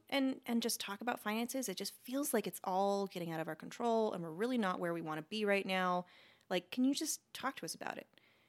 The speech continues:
And, like, I told them right then, I was just like, "You are making the best decision right now because you're asking for help. You are reaching out into your community, and you are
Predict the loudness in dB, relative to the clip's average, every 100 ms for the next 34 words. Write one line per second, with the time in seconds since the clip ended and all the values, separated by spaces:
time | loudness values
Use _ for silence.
0 | _ _ 0 2 2 -2 -4 _ _ _
1 | _ _ -2 2 2 2 0 0 0 0
2 | -2 -4 -6 -4 0 0 0 -2 -2 -4
3 | -4 -10 _ -6 -6 -4 -6 -6 -6 -6
4 | -8 -8 -10 -12 _ -10 -6 -4 -4 -2
5 | -2 0 -2 -4 -4 0 0 -2 _ -20
6 | -20 _ -2 -2 0 -2 -2 0 2 2
7 | 0 -2 -4 -4 -4 -2 0 0 0 -2
8 | -4 -10 _ _ -2 -2 -2 -2 -2 0
9 | -2 -2 -2 -2